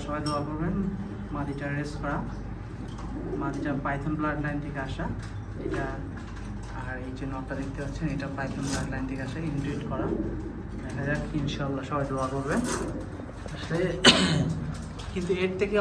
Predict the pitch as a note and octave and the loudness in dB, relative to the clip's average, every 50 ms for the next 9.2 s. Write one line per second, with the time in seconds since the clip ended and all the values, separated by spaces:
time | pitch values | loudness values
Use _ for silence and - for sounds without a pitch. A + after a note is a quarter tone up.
0 | F#3+ F3+ F#3+ F#3+ - G3+ G3 F#3+ - - E3 E3+ F3 F3 - F3+ E3+ E3+ E3+ D#3+ | 6 6 4 2 2 2 0 0 4 4 6 6 6 4 6 6 6 6 6 4
1 | D3+ C#3 - - E3+ F#3+ - - - - - - - - - - - - - - | 2 2 2 2 0 0 0 -2 -2 -2 -2 -2 -2 0 0 0 -2 -2 -4 -4
2 | - - - C3+ D3 C#3+ - D3+ D3+ C#3+ - - - C#3+ C#3+ C#3+ C#3+ C#3 D3 C#3+ | -4 -4 -4 -2 -2 -2 -2 -2 -2 -2 -2 0 2 2 2 2 2 2 2 2
3 | C#3+ - - C#3+ C#3+ C#3 C3+ D3+ E3 E3+ E3 D3 - D#3 - - - E3+ E3+ E3+ | 2 0 2 2 2 2 2 2 2 4 4 4 4 2 2 2 0 2 4 6
4 | D#3+ D#3+ D#3 D#3 D#3 D#3 D3+ - - D#3 D#3 D#3 D#3 D#3 D#3 D#3 D#3 D#3 D#3 - | 6 6 6 6 4 2 0 0 0 2 4 4 4 4 2 2 2 2 0 -2
5 | - - D#3+ D#3 D#3+ D#3+ - - G#3+ A3+ A#3+ C4 B3+ - A#3+ A#3 A#3 - - - | -2 0 2 2 4 4 4 2 2 2 2 2 4 6 6 6 4 0 -2 -6
6 | - - - - - - - - E3 F#3 - - - A#3 A3 A3 G#3 G3 F#3+ - | -6 -6 -8 -8 -6 -6 0 4 4 4 4 4 4 6 8 8 8 8 8 6
7 | - - C4 - - D#3+ D3 D3+ D3+ D#3 D3+ - D#3+ E3 - - F3+ E3 E3 E3 | 4 2 0 0 0 0 2 2 2 2 2 0 -2 -2 0 2 4 4 6 6
8 | D#3+ D#3+ D#3+ D#3 D3+ D3+ D3 D3 D3 - - D3+ - - D3+ D#3+ E3 E3 - F3 | 6 6 8 8 8 6 6 4 2 0 0 0 4 4 6 6 6 4 4 4
9 | D#3 C#3 C#3+ D3+ | 2 2 2 0